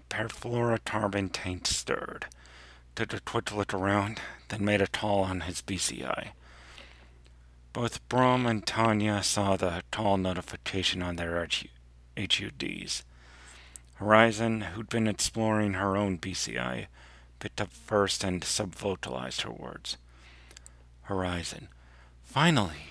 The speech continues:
you're awake." Metrat. "Tanya, is that you? Where am I?" Horizon. "Relax, you can breathe. It's perfluorotarbin. It'll drain out in a few minutes."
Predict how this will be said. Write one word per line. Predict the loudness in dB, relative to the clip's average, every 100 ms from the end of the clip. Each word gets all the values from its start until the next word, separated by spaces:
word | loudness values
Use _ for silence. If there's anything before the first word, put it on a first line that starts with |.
| -8
you're | -2 0
awake." | 2 0 0 -4 -14 -16 -20 -20 -20 -20 -12
Metrat. | -8 -8 -8 -10 -10 -16 -18 -20 -20 -20 -20 -20 -18 -8
"Tanya, | -2 0 -2 -4 -12 -20 -10
is | -2
that | -2 -2 -20 -20 -4
you? | 0 0 -2 -10 -4
Where | 4 6
am | 6 2
I?" | -2 -6 -14 -20 -20 -20 -20 -20 -12
Horizon. | -6 -4 -4 -6 -8 -12 -20 -20 -20 -20 -20 -12 0
"Relax, | 4 6 4 2 0 0 -2 -6
you |
can | -4 -2
breathe. | -2 -2 -4 -6
It's | -12 -12 -12 0
perfluorotarbin. | 0 0 0 0 0 -2 -4 -6 -6 -10 -14 -20 -20 -20 -20 -20 -20 -14 -2
It'll | 0
drain | 2 2 4 6
out | 6 4
in | 2
a | -2
few | -2 -2
minutes." | -2 -4 -6 -6 -6